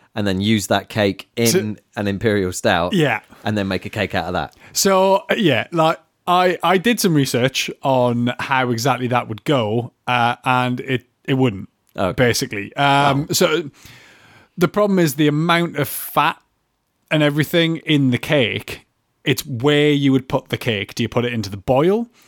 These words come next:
Speaker 2: Do you put it into the mash? If you put it into the mash, you knacker everything
Speaker 1: Mm.
Speaker 2: because, uh, it, it throws off your whole chemistry completely. If you put it into the boil,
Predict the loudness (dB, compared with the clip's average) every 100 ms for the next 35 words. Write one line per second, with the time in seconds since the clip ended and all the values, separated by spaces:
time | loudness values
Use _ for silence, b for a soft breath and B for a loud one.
0 | b -4 -2 -2 -2 -4 -4 -2 0 0
1 | -2 -2 -2 -2 -4 -2 -2 2 0 0
2 | -4 -2 -6 -6 _ _ _ _ _ _
3 | _ -2 0 2 0 0 0 0 -4 -10
4 | -12 -14 _ -6 -4 -4 -4 -2 2 2
5 | 2 0 0 0 -2 -2 -4 -2 -2 0
6 | 0 0 -2 -4 -6 -6 -4 -4 -2 -2
7 | 0 0 0 -2 -2 -2 -2 -2 -4 -6
8 | -8 -10 -12 -16 b b -2 -2 -2 -6
9 | -6 -10 -12 B B -6 -2 -2 0 -2
10 | -2 0 0 0 0 2 2 2 0 0
11 | -4 -8 -10 -2 0 2 2 2 -2